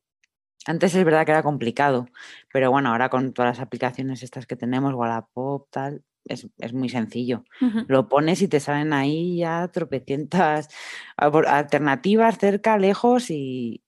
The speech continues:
Speaker 1: y vamos,
Speaker 2: Ujú.
Speaker 1: que no hay excusa, que si quieres algo de eso se puede conseguir a muy buen precio.
Speaker 2: Ujú. Y también voy a invertir, ¿no? La, la, lo que hablamos.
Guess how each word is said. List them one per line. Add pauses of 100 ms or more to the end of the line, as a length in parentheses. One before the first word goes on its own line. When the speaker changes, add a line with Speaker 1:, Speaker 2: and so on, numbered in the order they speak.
(140)
Speaker 1:
y
vamos,
Speaker 2:
Ujú.
Speaker 1:
que
no
hay
excusa,
que
si
quieres
algo
de
eso
se
puede
conseguir
a
muy
buen
precio.
Speaker 2:
Ujú. (240)
Y
también
voy
a
invertir,
¿no?
La,
la,
lo
que
hablamos.